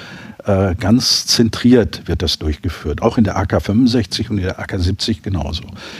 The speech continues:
Und, äh, da denke ich schon, dass es da, je aktiver der Club in seiner Mitgliederentwicklung,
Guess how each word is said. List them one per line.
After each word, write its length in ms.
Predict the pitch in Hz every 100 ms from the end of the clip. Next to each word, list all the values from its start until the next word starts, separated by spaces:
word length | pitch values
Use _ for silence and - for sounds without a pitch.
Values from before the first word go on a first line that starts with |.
| - -
Und, 400 | - 98 95 95
äh, 180 | 98 87 78
da 280 | - 104 139
denke 340 | 117 131 -
ich 300 | - 92 -
schon, 480 | - 107 110 147 165 - - -
dass 240 | - 104 -
es 220 | 98 -
da, 340 | 85 90 120
je 220 | 139 107 101
aktiver 580 | 90 - 151 190 165
der 160 | 123 95
Club 440 | - - 151 180 - -
in 160 | - 92
seiner 560 | 95 95 98 101 95 92 - - -
Mitgliederentwicklung, 1160 | 135 - 123 101 82 80 80 87 - 92 82